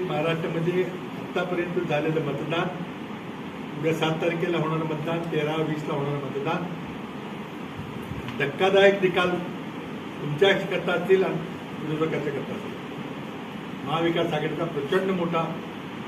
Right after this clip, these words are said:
विजय होतोय, कारण मोदी विरोधी एक लाट आहे, ती लाट आता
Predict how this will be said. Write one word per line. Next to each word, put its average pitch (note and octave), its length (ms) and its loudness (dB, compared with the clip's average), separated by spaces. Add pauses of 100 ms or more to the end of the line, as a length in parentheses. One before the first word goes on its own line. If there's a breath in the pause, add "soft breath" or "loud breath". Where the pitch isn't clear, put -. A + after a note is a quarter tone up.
विजय C#3+ 160 0
होतोय, E3 300 8
कारण F#3 300 2 (120)
मोदी E3+ 340 2
विरोधी D#3+ 480 2 (580)
एक - 140 -4 (120)
लाट F3+ 320 6
आहे, A2 200 0 (2000)
ती C#3 160 0
लाट E3 220 4
आता E3+ 240 2